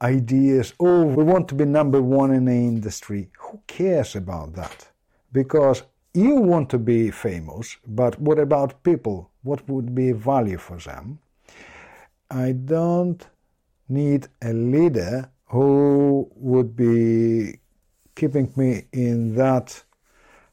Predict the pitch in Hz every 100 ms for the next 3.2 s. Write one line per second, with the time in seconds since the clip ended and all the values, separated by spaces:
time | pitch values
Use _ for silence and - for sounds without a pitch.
0 | _ - 131 135 139 131 131 131 127 -
1 | - 147 139 143 143 107 - - - 120
2 | 107 107 113 - 117 110 101 98 90 80
3 | 80 -